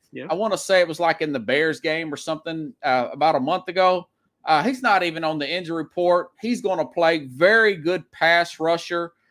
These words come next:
Speaker 2: Uh, now, they do have a slot corner out, but it's not James Bradbury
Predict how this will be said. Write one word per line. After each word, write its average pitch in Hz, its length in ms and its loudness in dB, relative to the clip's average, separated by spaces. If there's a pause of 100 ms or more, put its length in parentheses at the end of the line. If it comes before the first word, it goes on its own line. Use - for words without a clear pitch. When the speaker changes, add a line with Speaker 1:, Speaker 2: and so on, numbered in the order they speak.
(260)
Speaker 2:
Uh, 156 320 6
now, 180 180 2
they 180 160 2
do 214 220 -4
have 190 240 2
a 139 80 -4
slot 165 480 -2
corner 165 360 -4
out, 160 380 -2 (400)
but 156 140 0
it's 156 260 -2
not 170 300 -4
James 151 320 -6
Bradbury 147 1080 -2